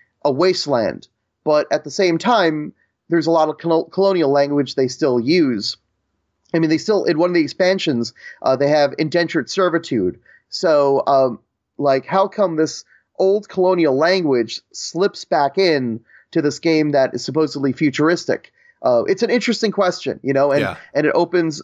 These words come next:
Speaker 1: more ethical discussions. And I'm sure that, uh, as we get, hopefully, uh, get closer to the reality of terraforming a planet, uh, we start looking at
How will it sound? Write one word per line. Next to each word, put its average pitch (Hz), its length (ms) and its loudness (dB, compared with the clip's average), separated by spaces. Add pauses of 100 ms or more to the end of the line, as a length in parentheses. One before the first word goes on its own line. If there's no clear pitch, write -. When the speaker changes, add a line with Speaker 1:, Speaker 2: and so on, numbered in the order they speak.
Speaker 1:
more 156 440 2
ethical 143 340 -2
discussions. 131 640 -4
And 127 220 -2 (280)
I'm 156 160 0
sure 190 360 2
that, 147 460 0 (100)
uh, 131 200 4 (140)
as - 200 0
we 160 100 -2
get, 147 260 -2 (320)
hopefully, 120 580 -2 (240)
uh, 127 220 2
get 139 200 0
closer 170 320 0
to 147 80 0
the 139 100 2
reality 143 440 2
of 117 120 -2
terraforming 160 580 0
a 123 40 -4
planet, 185 520 0 (420)
uh, 131 280 4 (120)
we 165 300 2
start - 320 -2
looking 156 440 -2
at 139 400 2